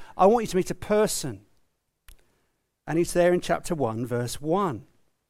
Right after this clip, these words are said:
These eighteen sentences that we're gonna look at over the next three weeks, I'm fighting against every instinct in my body, which is normally big picture, let's get perspective, top down. I'm gonna go really slow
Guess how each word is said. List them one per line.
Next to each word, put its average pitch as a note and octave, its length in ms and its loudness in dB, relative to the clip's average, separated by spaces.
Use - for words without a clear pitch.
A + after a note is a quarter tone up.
These B3 240 2
eighteen A3 440 4
sentences G3 640 0
that F3 140 0
we're D#3 60 -2
gonna D#3+ 140 2
look F#3 220 2
at D#3 120 2
over D#3+ 60 -4
the D3 60 2
next E3 220 -2
three G#3 280 4
weeks, F3 320 2
I'm F3+ 80 2
fighting G#3+ 420 0
against F3+ 380 -2
every G3+ 300 2
instinct F#3 500 -2
in E3+ 140 -2
my E3 140 4
body, E3+ 340 2
which D#3 180 -6
is D#3+ 120 -4
normally F#3 360 2
big C4 220 0
picture, F3 520 4
let's G#3+ 180 4
get G3+ 200 0
perspective, - 640 0
top - 260 2
down. D#3 380 2
I'm E3+ 140 0
gonna F#3+ 120 2
go F#3 140 6
really F#3+ 460 4
slow F3+ 680 2